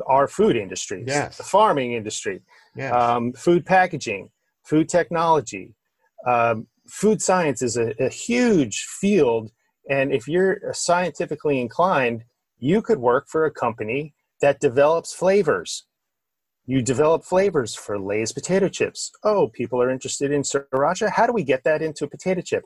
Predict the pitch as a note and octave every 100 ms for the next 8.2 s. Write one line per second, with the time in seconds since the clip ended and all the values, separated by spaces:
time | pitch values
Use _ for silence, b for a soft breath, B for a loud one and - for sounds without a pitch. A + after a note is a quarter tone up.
0 | - A2+ B2 D3+ F#3 A#2+ A#2+ A#2+ F#3+ -
1 | B2+ A#2 B2 D3+ D#3 D3+ - F3+ C3+ C#3
2 | - E3 D3 G#3+ C#3+ A2+ _ B B B
3 | - D#3 D3 - - - _ - C#3 B2
4 | A#2+ B2 C3+ - - G3 F3 - D#3+ C3+
5 | B2 D3 C3+ - D3 B2+ A2 G#2+ - -
6 | B2 B2+ C#3+ - - - B2 A2+ G#2+ -
7 | A2 - A2 - G#2 - - - - -
8 | - -